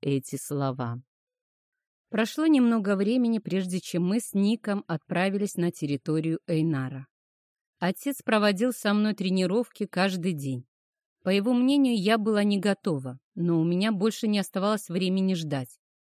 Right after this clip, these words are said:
Почтовая птица принесла послание от Виктора. Король Артур перевооружил своих солдат и готовится к войне. Правитель не захотел биться плечом к плечу с оборотнями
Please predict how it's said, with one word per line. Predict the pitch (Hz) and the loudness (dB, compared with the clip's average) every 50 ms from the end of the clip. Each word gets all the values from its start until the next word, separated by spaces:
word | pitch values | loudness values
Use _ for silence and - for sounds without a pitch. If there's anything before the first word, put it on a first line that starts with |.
| _ _ _ _ _ _ _ | _ _ _ _ _ _ _
Почтовая | - 170 - - - - 233 254 233 220 214 208 | -4 -4 -4 -4 -2 0 2 2 2 2 0 -2
птица | - - - 254 226 - - | -4 -6 -6 -6 -6 -6 -6
принесла | 202 - 214 208 196 196 185 - - 220 220 | -4 -2 0 0 0 0 0 -2 -4 -4 -4
послание | 214 - 196 185 - - 208 202 208 202 202 202 | -2 -2 -4 -4 -2 -2 0 0 2 2 2 0
от | 196 - - | 0 0 -2
Виктора. | 190 190 - - - - 139 131 131 131 - _ _ _ _ _ _ _ _ _ _ | -2 -2 -4 -4 -8 -8 -8 -8 -8 -10 -12 _ _ _ _ _ _ _ _ _ _
Король | - 190 190 190 233 247 247 - - | -4 -2 0 2 2 0 0 -2 -4
Артур | 202 190 185 - _ - 247 - 269 - _ _ _ _ _ _ _ _ _ _ _ _ _ _ | -4 -4 -4 -4 _ -4 -4 -4 -4 -8 _ _ _ _ _ _ _ _ _ _ _ _ _ _
перевооружил | - 233 254 254 247 220 240 240 240 247 240 233 196 180 196 208 180 | 4 6 6 6 6 6 4 4 6 6 4 4 2 2 2 2 2
своих | - - - 170 165 160 147 147 - | 0 -2 -4 -2 -2 0 -2 -2 -4
солдат | - - 165 151 147 147 143 170 175 214 240 - - | -6 -4 -2 0 0 0 0 0 0 0 0 -4 -6
и | - - 214 | -4 -2 0
готовится | 165 185 170 147 - - 165 175 190 202 - - 208 - | 2 2 0 0 0 0 -2 0 0 -2 -4 -4 -8 -8
к | - | -4
войне. | 180 185 196 196 180 165 147 135 123 127 - _ _ _ _ _ _ _ _ _ _ _ _ _ _ | 0 2 2 4 4 4 2 2 0 -2 -8 _ _ _ _ _ _ _ _ _ _ _ _ _ _
Правитель | - 175 170 175 175 208 269 254 - 262 254 247 | -4 0 0 2 2 2 2 2 2 2 4 6
не | 240 240 226 | 6 4 4
захотел | 202 240 226 - 254 247 247 - - 254 220 185 | 2 0 0 0 0 -2 -2 0 0 2 2 2
биться | 151 143 180 151 - - - 151 | 0 0 -2 -2 -2 -4 -8 -8
плечом | - 170 165 160 - - 185 165 156 | -4 -4 -4 -4 -2 -2 -2 -2 -2
к | - - - | -4 -6 -8
плечу | 165 151 151 - - 156 | -6 -6 -6 -4 -6 -6
с | - - - | -6 -2 -2
оборотнями | 160 156 170 208 202 220 220 - 233 226 220 214 214 | -2 0 0 0 0 0 0 -2 -2 -2 -2 -2 -4